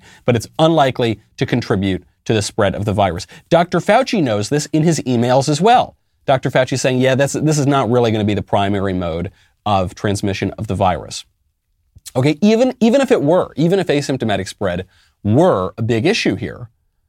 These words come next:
if Doctor Fauci thought that were a problem, he would tell this woman to wear her mask.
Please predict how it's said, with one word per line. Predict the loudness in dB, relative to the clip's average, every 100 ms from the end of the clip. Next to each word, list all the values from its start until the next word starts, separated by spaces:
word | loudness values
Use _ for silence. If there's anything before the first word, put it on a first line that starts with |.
| _ _ _ _ _ _ -4
if | -2
Doctor | 0 0 -2
Fauci | -4 0 0 0 0 0
thought | -2 -2
that | -4
were | -2
a | -4
problem, | -4 -6 -4 -8 -8
he | 0 2
would | 2 0
tell | 0 2
this | 2 -2
woman | -4 -4 -4
to | -2
wear | 0
her | 0 0
mask. | 0 -2 -8 -18